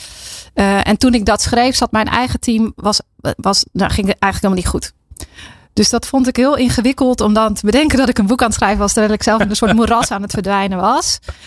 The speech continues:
En ik vond mijn collega's die ik over het algemeen heel leuk vond, vond ik ook echt heel stom. Dat ze, dat ze niet vooruit kwamen. Ik vond mezelf heel stom. En, eh,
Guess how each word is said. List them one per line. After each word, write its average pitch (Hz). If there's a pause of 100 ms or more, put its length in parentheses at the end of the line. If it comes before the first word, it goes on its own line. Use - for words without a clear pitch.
(100)
En 208
ik 226
vond 247
mijn 226
collega's 233
die 226
ik -
over 214
het -
algemeen 220
heel 208
leuk 214
vond, 202
vond 208
ik -
ook 202
echt -
heel 202
stom. 254
Dat 247
ze, 208
dat 202
ze -
niet 208
vooruit 214
kwamen. 214
Ik -
vond 202
mezelf 214
heel 214
stom. 220
En, 196
eh, 202